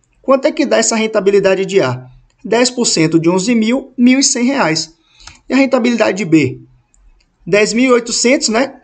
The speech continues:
que é cento e vinte por cento, menos nove mil, que é cem por cento, dá mil e oitocentos reais. Fazendo essa matemática aqui, quanto foi que os dois renderam juntos?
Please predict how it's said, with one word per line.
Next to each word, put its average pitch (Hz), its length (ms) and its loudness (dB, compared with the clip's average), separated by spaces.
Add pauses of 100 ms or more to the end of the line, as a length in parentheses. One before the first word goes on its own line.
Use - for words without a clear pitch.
que 196 140 0
é 175 340 0 (720)
cento 214 320 -2
e 208 40 0
vinte 185 240 0
por 254 120 0
cento, 254 520 0
menos 233 320 0
nove 208 260 0
mil, 185 560 -2
que 214 80 0
é 208 60 0
cem 196 220 -2
por 202 120 -6
cento, 233 320 0
dá 240 140 0
mil 240 160 0
e 254 100 2
oitocentos 240 320 -4
reais. 214 500 -2 (1040)
Fazendo 214 300 -2
essa 202 200 0
matemática 185 840 -2
aqui, 226 320 -6 (560)
quanto 262 240 0
foi 220 220 4
que 220 80 -2
os 185 100 0
dois 175 240 2
renderam 175 400 2
juntos? 196 520 -6